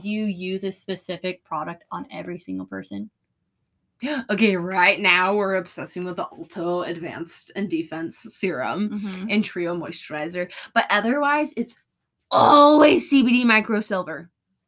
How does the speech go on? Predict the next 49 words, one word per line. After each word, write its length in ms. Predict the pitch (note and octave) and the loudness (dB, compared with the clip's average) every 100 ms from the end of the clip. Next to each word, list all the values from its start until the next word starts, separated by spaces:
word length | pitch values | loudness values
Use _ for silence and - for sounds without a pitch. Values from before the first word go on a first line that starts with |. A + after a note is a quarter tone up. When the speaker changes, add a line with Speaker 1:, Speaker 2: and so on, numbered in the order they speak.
| _ _ _ - _ | _ _ _ -20 _
Speaker 1:
Really? 840 | F3 F3+ A3 C4 B3 G3+ F3+ F3 E3 | -16 -12 -10 -10 -10 -10 -10 -10 -6
Speaker 2:
Dude, 180 | G3 F3+ | -4 -4
yes. 540 | F3+ D3+ E3+ - - - | -2 -4 -6 -14 -10 -2
I 160 | G3+ | 0
Speaker 1:
Okay. 140 | G#3+ A3+ | 0 -4
Speaker 2:
use 120 | G#3+ | -4
that 160 | A#3+ A3+ | -6 -6
on 200 | F#3+ - _ - | -8 -12 _ -10
everybody. 520 | F#3+ F3+ E3+ A2 D#3+ | -8 -8 -10 -10 -10
I 60 | |
custom 460 | - - F#3+ - G3+ | -10 -12 -10 -10 -10
blend 240 | G3 F#3+ | -10 -10
that 140 | F3+ - | -10 -10
serum 420 | - F#3 F3+ F3 | -10 -10 -10 -10
into 220 | E3+ - - _ - | -12 -14 -20 _ -6
everybody's 600 | G#3 F#3+ F#3 F#3 E3+ - | -6 -6 -8 -8 -8 -8
serum 420 | F3+ F3 E3+ F3 - - - | -8 -8 -10 -12 -16 -20 -10
or 100 | G#3 | -6
the 80 | F3 | -6
oxygen 440 | F3+ - G3 F#3+ | -8 -10 -12 -10
treatment 400 | - A#2+ D#3+ - | -10 -10 -12 -12
cream. 400 | G#3+ G#3 G#3+ A3 _ - D#4 - | -10 -8 -6 -8 _ -18 -10 2
Oh 80 | C4 | 8
my 200 | A#3+ A3 | 8 8
God, 240 | G#3+ G3+ | 4 2
or 80 | G#3 | 0
the 100 | G3+ | -6
C 160 | - G3 | -8 -8
B 80 | |
D 100 | F#3+ | -10
booster. 580 | F3 F3+ - G#3 G3+ A3+ _ - F#4 C4 | -6 -6 -6 -8 -8 -10 _ -20 -18 -2
Guys, 260 | G#3 G3+ - | 2 2 2
Speaker 1:
Oh, 40 | |
Speaker 2:
C 60 | D4+ | 0
B 40 | |
D 40 | C4 | 4
Speaker 1:
yeah, 220 | B3+ G3+ | 4 4
I 140 | G3+ G#3+ | 2 0
put 80 | |
a 40 | C#4+ | 2
Speaker 2:
booster. 200 | C4 B3+ | 2 0
Speaker 1:
C 60 | A3 | -2
B 100 | A3 | -8
D 80 | G3+ | -2
booster 280 | F4 D#4+ | 2 2
Speaker 2:
Mm. 20 | A#3 | 0
Speaker 1:
on 80 | F3 | -8
everyone 320 | D#3+ D#3+ D#3+ | -14 -16 -18
too. 240 | D#3 - | -20 -20